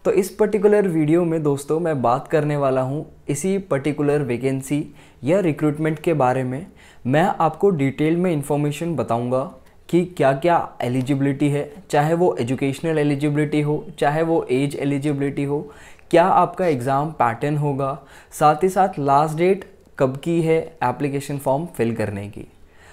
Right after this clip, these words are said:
तो सबसे पहले जैसा कि मैंने आपको बताया है कि रिक्रूटमेंट है आपकी जर्नलिस्ट ऑफिसर पोस्ट के लिए। ये एक स्केल टू की पोस्ट है, तो आप इस, अ, पर्टिकुलर वैकेंसी के लिए अप्लाई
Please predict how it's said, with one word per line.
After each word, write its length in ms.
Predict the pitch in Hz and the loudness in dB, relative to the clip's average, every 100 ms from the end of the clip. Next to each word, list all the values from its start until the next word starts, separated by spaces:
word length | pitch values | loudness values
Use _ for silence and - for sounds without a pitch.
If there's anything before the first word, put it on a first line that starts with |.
| - - | -10 -6
तो 60 | |
सबसे 360 | 165 170 - 208 | 0 0 2 0
पहले 420 | 208 170 170 185 | 2 0 2 2
जैसा 280 | 139 135 175 | 0 0 -2
कि 180 | 170 190 | 0 0
मैंने 280 | 147 151 | 0 -2
आपको 440 | 175 127 117 - 170 | -2 -2 -2 0 0
बताया 400 | 123 123 131 143 | 2 2 0 0
है 180 | 139 156 | -4 -4
कि 200 | 180 147 | -2 -2
रिक्रूटमेंट 640 | 123 120 143 160 165 165 | -2 -2 -4 -2 -4 -4
है 120 | 160 | -2
आपकी 560 | - 139 - 139 165 - - - | -2 -2 -4 -4 -4 -8 -20 -10
जर्नलिस्ट 800 | 127 131 151 151 175 185 208 - - - | -4 0 2 4 4 4 0 -4 -10 -2
ऑफिसर 640 | 127 131 147 165 160 240 - - - | 0 0 -2 0 0 0 -10 -20 -2
पोस्ट 340 | 139 147 - | 0 0 -2
के 120 | - 151 | -2 0
लिए। 320 | 139 156 - - - - | 0 -4 -8 -20 -20 -4
ये 160 | 143 208 | 2 2
एक 160 | 226 | 2
स्केल 460 | - - 170 208 208 | -6 2 2 2 0
टू 160 | 143 143 | -2 0
की 180 | 175 | 0
पोस्ट 360 | 170 160 156 - | 0 0 -2 -4
है, 180 | 156 156 - - | -6 -6 -14 2
तो 60 | 151 | 4
आप 220 | 170 185 | 4 2
इस, 180 | 190 - - - - - | -6 -10 -20 -20 -6 -2
अ, 120 | 135 | -2
पर्टिकुलर 520 | 139 135 147 160 175 | 0 -2 0 4 4
वैकेंसी 460 | 143 127 143 151 151 | 4 0 -2 -2 -2
के 120 | 151 | 0
लिए 120 | 247 | 0
अप्लाई 520 | - 113 - 131 139 | 0 -2 0 0 0